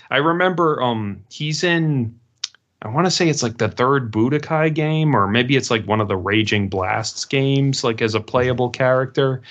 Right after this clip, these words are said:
And, like, since he's supposed to be such a, like, you know, weakling compared to everyone else. His, like, super move is he, like, summons his little Saiyan space pod and it, like, kamikazes into the opponent. Like, so.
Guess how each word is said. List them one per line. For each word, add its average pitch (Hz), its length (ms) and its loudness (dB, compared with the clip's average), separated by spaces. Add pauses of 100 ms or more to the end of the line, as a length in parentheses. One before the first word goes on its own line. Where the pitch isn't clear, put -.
(220)
And, 123 120 4
like, 117 240 2
since 151 220 0
he's 143 200 0
supposed - 380 0
to 139 80 -10
be 123 140 -2
such 120 260 -2
a, 117 100 2
like, 98 220 0 (500)
you 123 120 2
know, 92 120 2
weakling 101 640 0
compared 95 400 -4
to 101 80 -4
everyone 95 380 -4
else. 92 200 0
His, 110 240 0
like, 107 180 -4
super 160 360 0
move 139 320 2
is 123 400 2 (280)
he, - 240 0
like, 139 420 0 (180)
summons 160 600 2
his 139 260 0
little 135 280 2
Saiyan 131 500 -2
space 117 560 0
pod 147 420 2
and 120 120 2
it, 107 120 0
like, 104 180 0
kamikazes 123 1000 -2
into 135 220 0
the 135 160 0
opponent. 143 760 0
Like, 123 280 -4
so. 98 300 -8